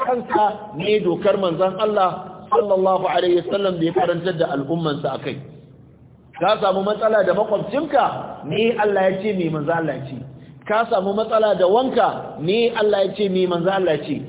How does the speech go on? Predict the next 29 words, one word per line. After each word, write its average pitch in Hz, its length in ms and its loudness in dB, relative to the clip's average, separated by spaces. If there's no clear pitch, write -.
Ka 233 260 2
samu 208 260 0
matsala 226 420 2
da 190 220 0
abokinka? 240 640 2
Me 226 220 0
Allah 214 380 0
ya 190 100 -6
ce, 214 140 -6
me 170 140 -4
manzo 151 260 -2
Allah 175 280 2
ya 147 80 -4
ce? 156 140 -6
Ka 233 300 2
samu 202 300 2
matsala 220 540 0
a 185 60 -2
wurin 214 340 4
kasuwancinka 233 1120 0
ko 214 60 -2
wurin 254 280 2
sana'arka? 214 1080 0
Wani 220 280 2
irin 277 420 0
doka 196 340 2
Allah 214 280 2
ya 170 80 2
bada? 165 300 0